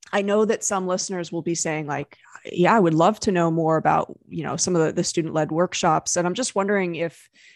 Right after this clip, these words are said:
uh, there's, are, I'm not going to ask you to go through all of them, but if you can recall just some of the different topics, because I know that folks are often thinking, uh, what are the different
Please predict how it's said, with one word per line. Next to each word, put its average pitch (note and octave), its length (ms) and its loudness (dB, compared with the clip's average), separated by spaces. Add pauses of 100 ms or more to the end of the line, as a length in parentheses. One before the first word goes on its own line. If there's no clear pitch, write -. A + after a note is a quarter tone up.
(140)
uh, D#3+ 200 0
there's, F3 340 2
are, E3+ 340 0
I'm E3+ 200 -6 (200)
not E3+ 280 -4
going E3 140 -4
to D#3+ 40 0
ask E3 220 0
you F#3 40 -4
to E3 60 -2
go E3+ 100 0
through - 220 -6
all A3+ 240 2
of G3+ 140 -4
them, D#3+ 180 -4
but D#3 160 -4
if F3 180 -6
you F3+ 80 0
can F3 180 -4
recall E3+ 520 2
just A3 260 -4
some C4+ 160 0
of B3+ 140 -6
the G#3 80 -2
different F3 440 -6
topics, - 580 0
because E3+ 280 -4
I F3 120 2
know F3 180 2
that F3 160 2
folks E3 320 -4
are D#3 160 -2
often D#3 300 -4
thinking, D#3 500 -6 (680)
uh, C#3+ 240 0 (120)
what F#3+ 260 4
are B3 80 8
the A3 100 2
different F#3+ 440 -2